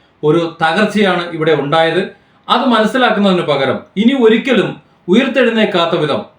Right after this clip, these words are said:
അവരെ തളച്ചിടുന്നതിന് പകരം ഈ സ്ഥാപനങ്ങളിൽ ഏതെങ്കിലുമൊക്കെ വിറ്റും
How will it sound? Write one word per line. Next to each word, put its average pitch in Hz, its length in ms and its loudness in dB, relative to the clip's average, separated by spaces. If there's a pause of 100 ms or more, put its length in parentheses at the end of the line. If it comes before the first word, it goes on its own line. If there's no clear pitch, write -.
അവരെ 185 360 0
തളച്ചിടുന്നതിന് 185 640 0
പകരം 143 400 -2 (340)
ഈ 240 160 0
സ്ഥാപനങ്ങളിൽ 190 680 2
ഏതെങ്കിലുമൊക്കെ 208 640 0
വിറ്റും 147 480 -4